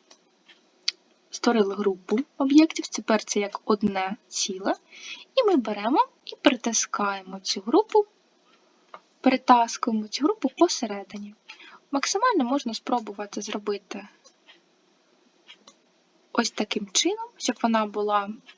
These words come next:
по контуру нашого фрейму, нашої робочої області. Ось, тепер натискаємо цю кнопочку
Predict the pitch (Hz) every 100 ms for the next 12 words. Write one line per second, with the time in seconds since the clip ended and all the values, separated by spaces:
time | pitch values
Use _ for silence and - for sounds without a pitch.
0 | _ - - _ _ - _ _ _ -
1 | - 254 - 214 202 196 247 269 381 370
2 | 330 330 349 359 359 - 330 320 311 -
3 | 277 262 262 - 240 233 226 240 - 247
4 | 220 214 220 214 - - 240 _ _ -
5 | - - - - - - 214 214 - -
6 | 254 233 226 277 - 240 202 196 202 -
7 | - 202 190 233 - -